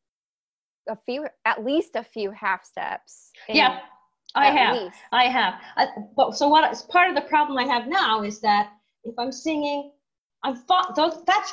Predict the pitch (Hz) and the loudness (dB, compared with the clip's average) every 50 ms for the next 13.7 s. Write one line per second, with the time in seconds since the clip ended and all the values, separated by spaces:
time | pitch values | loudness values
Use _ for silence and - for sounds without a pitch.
0 | - - 262 339 381 381 - 330 320 - 208 - - 226 214 320 320 269 254 233 | -10 -4 2 2 4 4 2 2 2 2 2 2 0 0 -2 0 4 4 4 4
1 | 240 240 254 254 226 214 - - 254 - - 247 233 220 - _ _ _ - 208 | 4 0 -2 -4 -4 -4 -8 -8 -10 -8 -6 -6 -6 -6 -8 _ _ _ -16 -10
2 | - 214 226 220 - 226 226 226 214 214 202 - - - _ - - - - 214 | -8 -8 -8 -8 -8 -6 -4 -4 -4 -4 -6 -10 -12 -16 _ -20 -16 -10 -6 -6
3 | 214 214 208 202 190 196 - _ _ _ _ _ _ _ _ _ - - 214 190 | -4 -4 -4 -6 -8 -8 -10 _ _ _ _ _ _ _ _ _ -4 -2 0 0
4 | 185 - 185 - - - - - _ _ _ _ _ _ _ _ _ _ _ _ | -2 -4 -10 -16 -16 -18 -20 -20 _ _ _ _ _ _ _ _ _ _ _ _
5 | _ _ _ - 220 208 254 254 247 233 220 202 190 240 247 - 294 277 269 233 | _ _ _ -6 -2 0 0 0 0 -2 -4 -4 -4 -4 -2 2 2 2 2 2
6 | 269 262 240 240 - 254 220 190 - 214 196 175 143 - - _ _ _ _ _ | 0 0 0 0 -2 -4 -4 -4 -6 -8 -10 -10 -10 -12 -16 _ _ _ _ _
7 | _ _ _ _ _ - 233 233 220 214 214 214 - _ _ _ _ - - - | _ _ _ _ _ -4 -2 0 0 -2 -4 -8 -16 _ _ _ _ -20 -12 -6
8 | 233 226 214 220 214 226 240 262 320 254 226 170 160 175 180 175 160 160 170 151 | -4 -2 -2 -2 0 -2 -2 -2 -2 -4 -4 -6 -6 -6 -8 -10 -12 -10 -10 -10
9 | - - - - _ _ _ _ _ _ - 320 302 - - - - _ _ _ | -10 -10 -12 -12 _ _ _ _ _ _ 2 2 2 2 0 -6 -16 _ _ _
10 | _ _ _ _ _ _ - 208 214 208 262 277 285 285 294 269 - - _ - | _ _ _ _ _ _ -14 -14 -8 -2 0 2 2 2 0 -4 -10 -12 _ -10
11 | 262 233 208 226 220 220 202 190 180 - - - - - 233 233 233 233 233 - | -8 -6 -4 -2 0 2 2 2 0 -2 -6 -12 -6 -2 0 0 0 0 -4 -8
12 | - - 233 220 208 208 202 208 208 208 _ _ _ _ _ _ _ _ _ _ | -8 -6 -6 -4 -4 -4 -6 -8 -10 -12 _ _ _ _ _ _ _ _ _ _
13 | - 208 208 202 202 196 196 202 196 196 196 190 185 180 | -16 -12 -10 -8 -6 -6 -4 -4 -4 -4 -4 -6 -10 -14